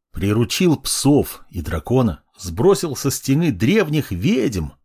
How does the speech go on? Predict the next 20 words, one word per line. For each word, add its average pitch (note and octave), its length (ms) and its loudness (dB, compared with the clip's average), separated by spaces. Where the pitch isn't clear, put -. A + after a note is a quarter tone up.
а D3+ 140 0
страшнейшему F#3+ 1200 4
убийце-бобролюду A#2+ 1400 0
просто B2 480 0
выбил G#2 560 0
все - 320 0
зубы. F#2 400 -4
Он D3 160 -2
стоял E3+ 380 2
там, G2 440 -4
в - 40 -10
его F#2 220 -2
тронном G#2+ 400 -4
зале. C#2 420 -10
Он C#3 160 0
стоял E3 540 4
и C3+ 160 2
уничтожал D#3+ 680 2
его A#2 260 2
взглядом. F#2 600 -6